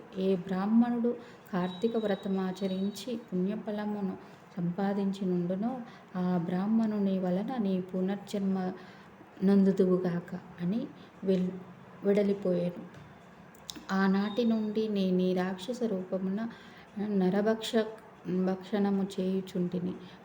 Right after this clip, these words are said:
కాన, ఓ విప్రోత్తమ, నన్ను,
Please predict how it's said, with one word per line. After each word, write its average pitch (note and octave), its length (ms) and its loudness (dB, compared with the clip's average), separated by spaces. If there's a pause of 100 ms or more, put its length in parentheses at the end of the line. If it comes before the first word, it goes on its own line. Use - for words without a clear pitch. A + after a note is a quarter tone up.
(120)
కాన, F#3 520 0
ఓ F#3 140 2
విప్రోత్తమ, F#3 760 -2 (480)
నన్ను, F#3+ 380 2